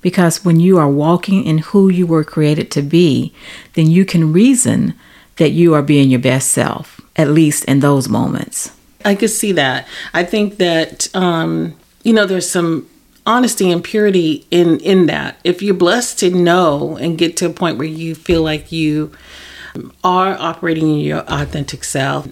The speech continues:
Speaker 2: 'cause that, that takes some work. It's like, like I say, sometimes you, identity can get
Speaker 1: It's
Speaker 2: caught
Speaker 1: continuous.
Speaker 2: up into
Speaker 1: Yes.
Speaker 2: in, in, you know, who you are as a
Speaker 1: Yep.
Speaker 2: career or your
Speaker 1: Yep.
Speaker 2: mom or, or whatever. But, um, if you can get to a point in life where you feel like you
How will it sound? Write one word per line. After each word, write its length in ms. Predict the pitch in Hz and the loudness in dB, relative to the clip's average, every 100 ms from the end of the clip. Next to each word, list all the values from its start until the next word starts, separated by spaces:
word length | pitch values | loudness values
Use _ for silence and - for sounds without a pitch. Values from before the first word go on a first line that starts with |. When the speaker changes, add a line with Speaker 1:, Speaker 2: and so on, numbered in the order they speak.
| _ | _
Speaker 2:
'cause 140 | - 208 | -6 -2
that, 220 | 240 269 277 | -2 -2 -4
that 240 | 262 277 | -4 -4
takes 240 | - 320 - | -2 -2 0
some 180 | 269 247 | 0 2
work. 160 | 254 175 | 0 -2
It's 80 | 190 | -6
like, 260 | 185 _ | -6 _
like 180 | 190 185 | -8 -6
I 40 | |
say, 200 | 185 180 180 | -4 -6 -6
sometimes 440 | - 185 208 202 | -8 -6 -4 -4
you, 160 | 202 - - | -6 -6 -2
identity 460 | 185 208 214 175 | 0 2 2 2
can 180 | 170 175 | -2 -4
get 220 | 165 160 - | -2 -2 0
Speaker 1:
It's 120 | 190 | 0
Speaker 2:
caught 200 | - 180 | 0 2
Speaker 1:
continuous. 320 | 247 262 226 185 175 | 2 2 2 2 2
Speaker 2:
up 0 | |
into 720 | 165 - 185 156 151 143 139 | 0 -2 0 2 2 2 0
Speaker 1:
Yes. 540 | 180 180 170 165 160 - | 2 2 2 0 -2 0
Speaker 2:
in, 60 | |
in, 60 | 156 | 2
you 40 | |
know, 160 | 156 139 | 2 0
who 200 | 143 196 | -2 -4
you 240 | 185 180 | -2 -2
are 160 | 160 156 | 0 0
as 120 | 151 | 0
a 40 | 165 | 0
Speaker 1:
Yep. 140 | 156 | 2
Speaker 2:
career 380 | 214 233 220 185 | 2 2 2 2
or 60 | |
your 160 | 160 160 | 0 0
Speaker 1:
Yep. 80 | 190 | 0
Speaker 2:
mom 340 | 185 190 190 | 2 2 2
or, 160 | 175 156 - - - - - - - | 0 -4 -10 -18 -18 -18 -18 -16 -8
or 420 | 165 156 147 143 | -2 0 0 0
whatever. 760 | 143 180 175 208 226 202 165 | 0 -2 0 0 0 0 0
But, 480 | 165 156 151 - - - | 2 2 2 -2 -6 -2
um, 460 | 170 160 151 156 - | 0 2 0 -2 -4
if 120 | 185 | -4
you 80 | 190 | -2
can 140 | 180 170 | 0 2
get 160 | 202 | 0
to 100 | 262 | 0
a 40 | 240 | -2
point 320 | - 233 214 | -2 -4 -2
in 140 | 202 | 0
life 420 | 185 175 175 175 175 | 2 2 0 0 -2
where 100 | 165 | -2
you 680 | 165 165 160 160 160 160 | -2 -2 0 -2 -4 -6
feel 480 | 170 - - 190 196 | -12 -8 0 2 2
like 320 | 180 156 156 | 2 -2 -4
you 460 | 160 160 160 160 151 | -4 -2 -2 -4 -8